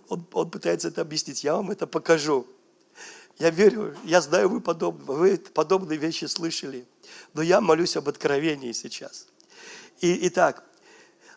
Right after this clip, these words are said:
оденьтесь во все Божье оружие, чтобы вам можно было стать против козней дьявольских. Ам, знаете, другой перевод мне нравится. А, там, чтобы вам можно было, когда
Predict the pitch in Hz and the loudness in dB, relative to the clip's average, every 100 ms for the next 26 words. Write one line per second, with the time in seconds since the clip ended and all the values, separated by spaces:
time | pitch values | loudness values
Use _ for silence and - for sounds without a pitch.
0 | _ - 165 151 151 226 180 175 - 151 | _ 2 2 4 2 4 2 0 2 2
1 | 151 - 196 160 175 165 156 165 180 135 | 2 2 2 2 2 2 2 4 4 2
2 | 127 113 165 151 165 170 175 208 175 165 | -4 -8 -6 2 2 4 6 6 6 0
3 | 139 139 - - 180 - - 160 170 - | 0 0 2 4 4 2 0 0 2 -2
4 | - - 165 139 139 123 131 131 117 113 | -8 0 2 2 -4 -8 -4 -2 -2 -6
5 | - - - - - _ - - - - | -8 -10 -16 -20 -20 _ -20 -20 -20 -20
6 | - - 139 127 117 113 107 - _ _ | -6 2 6 6 6 2 -4 -8 _ _
7 | _ _ - - - 123 160 165 143 135 | _ _ -20 -12 -6 -2 0 0 -2 -4
8 | 139 180 180 160 147 139 131 131 135 135 | 4 4 4 0 0 0 0 0 -2 0
9 | 131 120 104 - 113 110 - - - - | 0 0 -4 -6 -8 -12 -16 -20 -20 -14
10 | - 127 117 107 131 127 - 180 131 - | -4 0 0 0 -2 -2 -8 -8 -4 -2
11 | 165 160 147 151 175 160 156 170 196 160 | 0 0 0 2 6 6 6 4 4 4
12 | 151 139 139 131 123 - 147 139 135 131 | 0 -2 -2 -2 -4 -4 -2 -2 -4 0
13 | 175 180 156 135 | 4 6 4 0